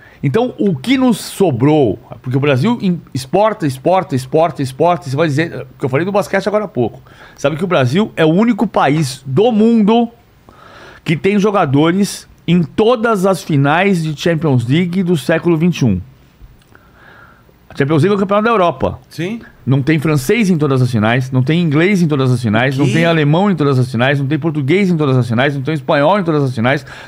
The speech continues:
Speaker 1: não tem holandês em todas as finais, não tem italiano em todas as finais, tem brasileiro em todas as finais desde dois mil. A última final sem jogador brasileiro foi a de noventa e nove, Manchester United e Bayern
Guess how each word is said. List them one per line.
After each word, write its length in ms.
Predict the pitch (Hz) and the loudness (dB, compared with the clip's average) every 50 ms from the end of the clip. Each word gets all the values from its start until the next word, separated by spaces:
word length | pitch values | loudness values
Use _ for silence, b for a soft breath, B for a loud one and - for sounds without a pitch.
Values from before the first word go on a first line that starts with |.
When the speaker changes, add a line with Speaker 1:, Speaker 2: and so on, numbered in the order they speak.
| B | B
Speaker 1:
não 100 | 156 170 | -2 0
tem 100 | 165 202 | 2 2
holandês 520 | 214 220 220 220 202 180 180 214 240 208 190 | 2 2 2 2 2 2 2 2 2 2 2
em 60 | 180 | 2
todas 220 | 160 151 143 151 | 2 0 2 2
as 120 | 147 127 127 | 0 0 0
finais, 280 | 123 117 131 151 160 | 0 0 0 2 2
não 80 | 175 170 | 0 0
tem 140 | 156 196 202 | 0 0 -2
italiano 460 | 190 208 214 202 196 190 208 226 220 | 0 0 0 0 2 2 2 2 0
em 40 | 196 | 0
todas 200 | 175 170 160 143 | 0 0 0 0
as 140 | 143 131 127 | 0 0 0
finais, 340 | 139 135 143 185 196 - - B B B B B B B - | 0 0 2 0 0 -2 -6 B B B B B B B -2
tem 160 | 170 180 175 | 0 0 0
brasileiro 640 | 156 175 190 214 214 196 214 190 165 170 202 202 190 | 2 2 0 2 2 2 2 4 4 4 4 4 2
em 100 | 170 151 | 0 0
todas 360 | 143 - 214 220 220 202 175 | 0 0 0 0 2 2 2
as 160 | 190 165 - | 0 0 0
finais 500 | - 131 123 139 160 180 185 175 - - B B B B B B B - | 0 0 2 2 2 0 -2 -4 -6 -10 B B B B B B B -2
desde 320 | 123 143 196 240 214 226 | 0 2 2 2 2 2
dois 240 | 220 214 233 226 196 | 2 2 2 2 4
mil. 380 | 175 175 180 180 175 135 98 - - B B B B B B B B | 4 4 4 4 4 2 0 -2 -6 B B B B B B B B
A 100 | B - | B 0
última 460 | 143 185 240 262 214 - 233 226 220 - | 0 2 2 2 0 0 0 -2 0 0
final 340 | - 180 160 156 151 147 | 0 0 2 2 2 0
sem 180 | 139 131 - 190 | 0 0 0 2
jogador 280 | 180 175 151 147 143 139 | 2 2 2 2 2 2
brasileiro 560 | 131 131 113 120 120 127 151 156 135 107 131 | 2 2 2 4 4 4 4 2 2 0 -2
foi 180 | 127 - 147 143 | -2 0 0 0
a 20 | |
de 100 | 143 156 | 2 2
noventa 400 | 165 160 147 143 190 220 196 240 | 2 0 2 0 0 0 0 0
e 80 | 220 196 | 2 2
nove, 400 | 151 143 147 156 165 165 180 175 | 2 4 4 2 2 2 2 2
Manchester 340 | 160 160 165 - - 160 147 | 2 2 0 0 0 0 2
United 320 | 143 147 151 143 165 165 | 2 0 0 0 0 0
e 40 | 151 | 0
Bayern 160 | 151 151 151 | 0 0 2